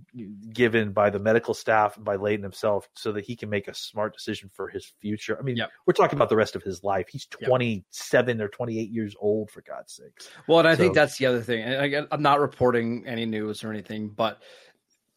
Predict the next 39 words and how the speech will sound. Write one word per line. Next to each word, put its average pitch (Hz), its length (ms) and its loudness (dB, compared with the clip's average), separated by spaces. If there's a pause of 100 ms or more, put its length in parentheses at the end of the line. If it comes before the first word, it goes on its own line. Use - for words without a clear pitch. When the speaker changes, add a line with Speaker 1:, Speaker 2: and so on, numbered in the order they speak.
Speaker 2:
basically 165 520 2
having 135 400 2
Jerry 117 260 -2
Jones 117 280 -4
come 120 220 -8
out 113 180 0
and 120 100 -10
say, 120 220 -6
"Hey, 123 180 -2
he's 120 220 -4
not 117 180 0
coming 117 280 -6
back," 113 340 -2 (580)
gives 139 420 0
him 139 180 4
the 127 160 0
option 131 440 -2
to 110 60 -10
where 123 200 2
if 139 140 -2
he 151 100 -2
wants 135 460 0
to 147 80 -2
have 131 240 2
a 113 40 -8
surgery 117 440 -2
or 127 140 2
is 135 240 -4
able 160 360 0
to 131 60 2
have 113 220 0
a 110 60 -2
Speaker 1:
Yeah. 107 80 6
Speaker 2:
surgery, 113 360 -4
he 151 200 -2
can 139 240 -2
do 131 220 2
that 120 280 0
now 104 360 -2